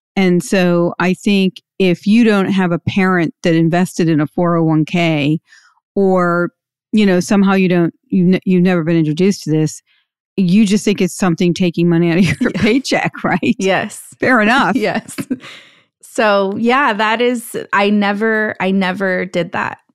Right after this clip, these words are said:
Speaker 2: It's such a miss. Such a miss.
Speaker 1: So, and did you get any benefits, uh, from Netflix, like stock options or anything like that?
Speaker 2: We could buy stock at a discount, but I'm sure,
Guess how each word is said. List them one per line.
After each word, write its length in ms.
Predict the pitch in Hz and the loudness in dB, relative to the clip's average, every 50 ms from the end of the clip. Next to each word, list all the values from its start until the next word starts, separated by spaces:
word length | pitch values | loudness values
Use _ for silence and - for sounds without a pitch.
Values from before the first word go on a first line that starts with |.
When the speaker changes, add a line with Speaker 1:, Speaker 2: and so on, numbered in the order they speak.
| _ _ _ - | _ _ _ -10
Speaker 2:
It's 180 | 202 196 - | -10 -10 -8
such 300 | - - 202 202 202 - | -4 -2 -2 -2 -2 -2
a 40 | 196 | -2
miss. 440 | 185 175 170 - - - - - - - _ _ _ _ _ _ _ _ | -2 -2 -4 -6 -10 -12 -16 -18 -20 -20 _ _ _ _ _ _ _ _
Such 380 | - - - 214 202 202 - | -12 -6 -4 -2 -2 -2 -4
a 80 | - - | -8 -8
miss. 440 | - - - - - - - - _ _ _ _ _ _ _ _ _ - - - _ _ | -8 -10 -14 -14 -16 -18 -20 -20 _ _ _ _ _ _ _ _ _ -20 -20 -20 _ _
Speaker 1:
So, 460 | - - 277 247 240 233 226 226 220 | -6 -2 0 2 4 4 4 2 2
and 180 | - - 247 233 | 2 2 2 4
did 160 | 208 233 208 | 4 4 4
you 120 | 226 277 269 | 4 4 4
get 120 | 302 302 | 4 2
any 260 | - 285 294 285 262 | 2 4 4 4 4
benefits, 540 | 226 - 220 220 247 254 - 277 247 - - - _ _ | 4 2 2 2 2 2 0 -2 -2 -4 -8 -18 _ _
uh, 120 | 220 208 202 - - | 0 0 0 0 -2
from 240 | - 233 220 220 226 | 0 2 4 6 6
Netflix, 480 | 226 226 226 - - 262 262 - - | 4 4 0 0 -2 -2 -2 0 0
like 160 | 240 202 185 - | -2 -2 -2 -2
stock 340 | - - 226 196 196 - | -2 0 0 0 2 2
options 460 | 214 202 208 - - - 220 214 202 214 | 0 0 0 0 0 2 2 2 2 4
or 40 | |
anything 280 | 196 196 208 - 196 196 | 2 2 2 2 2 2
like 180 | 196 190 185 - | 2 2 0 0
that? 300 | 190 185 185 208 - - _ _ _ _ _ _ _ - | 0 0 0 0 -2 -4 _ _ _ _ _ _ _ -2
Speaker 2:
We 200 | 214 247 262 247 | 0 0 0 0
could 240 | - 262 240 214 | 0 -2 -2 0
buy 260 | - 220 208 214 233 247 | 0 0 2 2 2 0
stock 420 | 254 - - 226 196 220 - - - | -2 -2 -4 -2 -2 -2 -2 -4 -4
at 140 | - 190 180 | -2 -2 -2
a 60 | 185 | -2
discount, 680 | 170 - 175 175 - - - - - 147 135 - - - _ _ _ | -2 -4 -4 -6 -6 -8 -10 -8 -6 -6 -6 -6 -8 -10 _ _ _
but 240 | 220 196 175 - - _ _ | -2 -2 0 -2 -6 _ _
I'm 240 | - 233 254 269 294 | 0 2 2 2 2
sure, 720 | 285 - - - - - 220 214 220 247 285 320 359 403 | 2 0 -2 -4 -2 0 0 0 2 2 0 0 -2 -4